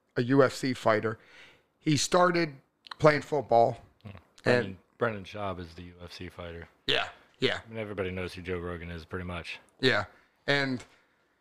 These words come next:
Speaker 1: he started out as a football player and then got into M M A. Brendan Schaub did. So he got really far on his athletics. Well, at some point,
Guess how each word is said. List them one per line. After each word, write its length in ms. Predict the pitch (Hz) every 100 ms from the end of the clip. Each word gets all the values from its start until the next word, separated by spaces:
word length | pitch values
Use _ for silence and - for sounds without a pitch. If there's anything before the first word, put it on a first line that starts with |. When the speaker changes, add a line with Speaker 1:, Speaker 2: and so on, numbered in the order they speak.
| _ _
Speaker 1:
he 160 | - 190
started 420 | - 190 185 160
out 200 | 165 165 - - _ _ _ _ -
as 140 | 143
a 40 | 120
football 360 | 165 156 143
player 520 | 143 147 147 147 143 127
and 100 | 131
then 140 | 131
got 220 | 120 131 135
into 120 | 120
M 160 | 123
M 140 | 123 117
A. 160 | 113
Brendan 320 | 110 123 117 107
Schaub 320 | 113 107 98
did. 180 | 101 104 _ _ _ -
So 440 | - 151 151 143
he 200 | 120 185
got 480 | 170 185 160 - - - _ _ _ _ - _ _ _
really 360 | 131 160 160 147
far 600 | - 151 143 135 131 -
on 180 | 143 139
his 140 | 123
athletics. 840 | 131 120 - 123 104 - - - - _ _ _ _ _ _ _ _ -
Well, 480 | 143 143 139 131 - _ _ _ _ _ _ _ _ _ _ _ _ -
at 200 | 151 -
some 320 | - 214 214
point, 420 | - 147 131